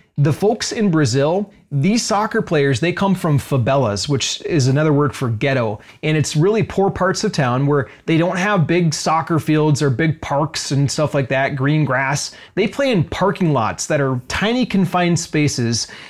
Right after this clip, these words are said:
and they can't afford a real, like, soccer ball. So they make these homemade balls that are made out of this big hunk of rubber that's heavy. And so these kids play so hard, and, like, the only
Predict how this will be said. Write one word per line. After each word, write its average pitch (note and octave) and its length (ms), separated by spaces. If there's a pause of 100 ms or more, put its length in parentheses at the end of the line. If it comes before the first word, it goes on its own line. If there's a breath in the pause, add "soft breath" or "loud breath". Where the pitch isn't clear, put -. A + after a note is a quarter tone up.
(180 loud breath)
and D#3+ 380
they E3+ 80
can't B3+ 280
afford F#3+ 360
a D#3 40
real, E3 380
like, C#3 260
soccer D#3 520
ball. C3+ 460 (260 loud breath)
So F3+ 160
they F3 100
make G3 240
these E3+ 160
homemade F3+ 480
balls C3+ 320
that B2+ 120
are C3 40
made C#3+ 180
out C#3 120
of B2+ 80
this A2+ 120
big D#3 240
hunk D#3+ 300
of A#2+ 140
rubber B2+ 320
that's A2 180
heavy. B2+ 380 (360 loud breath)
And D#3+ 140
so F#3+ 220
these F#3 500
kids F#3 380
play F#3+ 340
so G3+ 300
hard, E3+ 300
and, C#3+ 100
like, B2+ 180
the D3 120
only A3 440